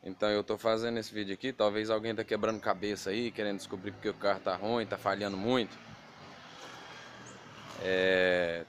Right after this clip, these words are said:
talvez pode ser o mesmo que aconteceu comigo. Se tiver menos de dez litros de gasolina no tanque, o pescador não puxa.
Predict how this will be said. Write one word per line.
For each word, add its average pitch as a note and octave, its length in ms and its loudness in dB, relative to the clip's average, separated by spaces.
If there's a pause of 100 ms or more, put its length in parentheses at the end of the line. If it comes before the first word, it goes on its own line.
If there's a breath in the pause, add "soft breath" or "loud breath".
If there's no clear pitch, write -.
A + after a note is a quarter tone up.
talvez G#2 300 4
pode A2+ 260 2
ser - 80 0
o A#2 40 2
mesmo A2+ 200 2
que - 80 0
aconteceu A2 400 0
comigo. A#2 360 0
Se - 140 -4
tiver A#2+ 280 2
menos A#2+ 340 0
de A2 80 -4
dez B2+ 400 4
litros A2 460 -4
de G2+ 80 -6
gasolina G#2 460 0
no G2+ 80 -4
tanque, G#2+ 380 -2
o A2 40 -6
pescador A#2 460 4
não C3 200 2
puxa. A2+ 480 -4